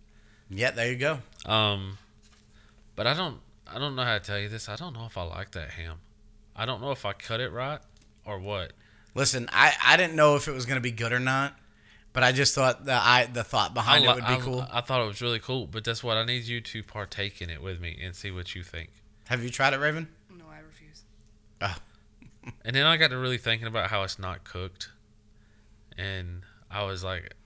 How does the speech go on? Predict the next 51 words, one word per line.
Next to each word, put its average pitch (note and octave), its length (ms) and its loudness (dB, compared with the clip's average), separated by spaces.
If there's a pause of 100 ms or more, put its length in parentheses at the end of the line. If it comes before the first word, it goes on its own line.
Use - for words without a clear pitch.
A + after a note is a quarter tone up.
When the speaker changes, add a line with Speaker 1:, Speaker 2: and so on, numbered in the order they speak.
Speaker 2:
"Ooh." C#2+ 500 -16
Speaker 1:
Have C#3+ 160 -2
you E3+ 80 2
not? F#3+ 260 2
Oh, C3 100 4
you're F3+ 400 2
probably C#3+ 300 2
Speaker 3:
We're, A#2 60 -4
Speaker 1:
never C3 140 -2
Speaker 3:
we're C3+ 80 0
Speaker 1:
been B2+ 100 0
Speaker 3:
just B2 140 -4
gonna A3+ 180 -8
leave G3+ 160 -12
it F#3+ 60 -12
on F3+ 120 -12
the E3+ 60 -16
desk E3 340 -10
instead. D#3+ 420 -14
Speaker 1:
<laughs> - 40 -6
Let E3 960 8
it D#3+ 160 2
get D3 240 2
flies. C3+ 260 -2 (160)
Speaker 3:
Let G3+ 200 -8
it G3 100 -10
get F3+ 160 -10
flies. F3 540 -14 (1400)
Speaker 1:
It's D#3 160 0
one G3+ 100 4
of F#3+ 60 2
those F3+ 200 8
things C#3 300 -2
where, A#2 280 0
like, A2 260 -6
you A#2 100 -8
go B2 80 0
to B2 80 -2
those A2 220 -4
restaurants G#2+ 560 -4
and G2 160 -10 (480)
they A#2 140 2
have G#2 340 8
that, G#2+ 220 0
like, - 180 -12
ham G#2 280 -2
sitting G2+ 320 -4
there, F#2+ 140 -6
and F#2+ 100 -8
they F#2+ 120 -10
can, G2 260 -8